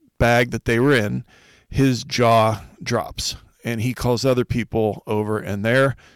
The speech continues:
jaws drop as well, because it turns out that these Chinese cups that this guy had bought somewhere for not very much money in the nineteen seventies,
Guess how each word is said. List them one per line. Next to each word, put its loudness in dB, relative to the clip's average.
jaws 0
drop -4
as -4
well, 2
because 2
it -4
turns 0
out 2
that -10
these -4
Chinese -2
cups -2
that -6
this -6
guy -2
had -6
bought 0
somewhere 0
for -4
not -2
very -2
much -2
money 0
in -2
the -4
nineteen -4
seventies, -2